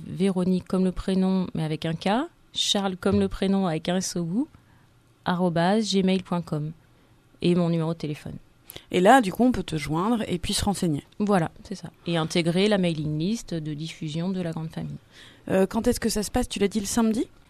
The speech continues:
Speaker 1: Alors, c'est un samedi par mois, mais c'est pas toujours à la même date.
Speaker 2: Voilà, donc,
Speaker 1: Voilà.
Speaker 2: d'où l'idée de se renseigner un peu en avance, connaître
Speaker 1: Voilà.
Speaker 2: les dates.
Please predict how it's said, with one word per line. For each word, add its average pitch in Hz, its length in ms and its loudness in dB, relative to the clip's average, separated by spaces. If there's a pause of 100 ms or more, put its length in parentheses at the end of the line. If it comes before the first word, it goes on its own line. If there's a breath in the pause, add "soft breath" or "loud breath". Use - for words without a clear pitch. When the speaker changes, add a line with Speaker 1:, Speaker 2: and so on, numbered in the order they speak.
(180)
Speaker 1:
Alors, 180 240 0
c'est 202 560 -2 (260)
un 269 100 6
samedi 247 380 2
par 233 180 0
mois, 220 240 2
mais 262 120 2
c'est 214 120 -4
pas 214 140 0
toujours 247 240 -2
à 233 60 2
la 214 60 0
même 208 200 2
date. - 240 -6 (500)
Speaker 2:
Voilà, 170 140 -2
donc, 170 160 -2
Speaker 1:
Voilà. 180 200 2
Speaker 2:
d'où 233 140 4
l'idée 226 320 2
de 214 60 -6
se 226 100 -4
renseigner 196 480 -2
un 196 120 -4
peu 196 120 -4
en 190 120 0
avance, 180 320 -4
connaître 175 240 -2
Speaker 1:
Voilà. 170 140 4
Speaker 2:
les 156 80 2
dates. - 220 -8